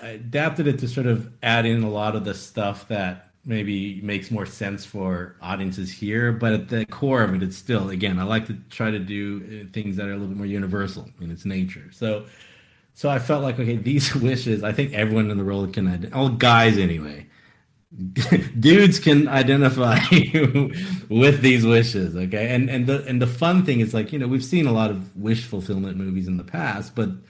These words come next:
what I think this was unique, and also with Justin's idea, was that this is, um, you know, this is, these are wishes that maybe you've made, you don't realize you've made, but they were all your wishes at some point.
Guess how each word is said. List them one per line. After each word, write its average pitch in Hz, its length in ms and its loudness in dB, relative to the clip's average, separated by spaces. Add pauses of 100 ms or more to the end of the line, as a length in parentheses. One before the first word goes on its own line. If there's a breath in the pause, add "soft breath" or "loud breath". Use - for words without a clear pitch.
(280 soft breath)
what 113 120 0
I - 20 -2
think 123 380 -2
this 117 200 -2
was 104 200 -2
unique, 104 640 0
and 98 280 -8
also 101 320 -6
with 95 240 -6
Justin's 98 500 -6
idea, 98 500 -2
was 95 280 -6
that 92 320 -4 (380 soft breath)
this 123 300 0
is, 110 260 2
um, 92 560 -2 (760)
you 127 140 0
know, 73 240 -2
this 113 400 -4
is, 113 360 0
these 120 180 0
are 160 100 4
wishes 120 420 0
that 110 240 -2 (260)
maybe 110 300 0
you've 107 380 0
made, 98 560 -2
you 107 120 -6
don't 117 180 0
realize 101 420 -2
you've 85 140 -6
made, 78 380 -12 (260)
but 95 160 -8
they 139 100 0
were 165 120 2
all 123 140 2
your 110 120 2
wishes 98 380 -2
at 85 160 -10
some 82 180 -8
point. - 260 -16